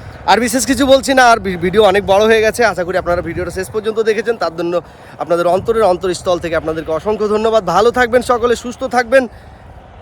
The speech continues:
এরকম আরও ভিডিও পেতে আমার পেজটি, চ্যানেলটি সাবস্ক্রাইব করে, ফলো করে সাথে থাকবেন।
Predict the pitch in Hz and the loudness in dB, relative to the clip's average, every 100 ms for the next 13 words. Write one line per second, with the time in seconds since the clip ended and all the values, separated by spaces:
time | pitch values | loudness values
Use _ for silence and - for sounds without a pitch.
0 | - - - - 226 254 247 233 185 220 | -20 -20 -18 -2 -2 2 2 2 2 -2
1 | 233 214 196 190 180 190 - 208 208 180 | -2 -2 0 0 0 -6 -8 -10 -12 -12
2 | - 170 170 165 170 165 147 - 170 151 | -8 -2 -2 -2 -4 -4 -6 -2 -2 -2
3 | 175 - 143 156 165 147 131 131 113 117 | -6 -4 -4 -4 -6 -8 -12 -10 -8 -8